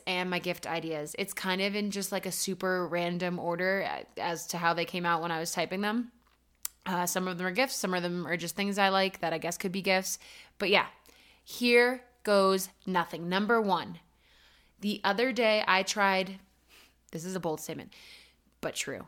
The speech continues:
the best chocolate I've ever had in my entire life. It's in my cu-, it's in my cupboard currently, and it's called Goodio,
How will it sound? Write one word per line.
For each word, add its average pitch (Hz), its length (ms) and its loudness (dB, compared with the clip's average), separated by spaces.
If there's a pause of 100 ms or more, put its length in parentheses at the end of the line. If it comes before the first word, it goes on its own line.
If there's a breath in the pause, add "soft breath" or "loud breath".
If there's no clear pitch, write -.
(120)
the 190 160 0
best 190 340 4
chocolate 214 320 2
I've 180 120 0
ever 170 180 0
had 170 160 0
in 160 80 -6
my 160 120 -6
entire 151 280 -6
life. 127 240 -10
It's - 100 -14
in 180 140 -2
my 180 80 2
cu-, 185 400 -6
it's - 220 -10
in 180 80 -6
my 175 120 0
cupboard 175 540 0 (140)
currently, 180 580 -2 (480 loud breath)
and 180 240 4
it's - 220 -2
called 180 560 0
Goodio, 220 680 4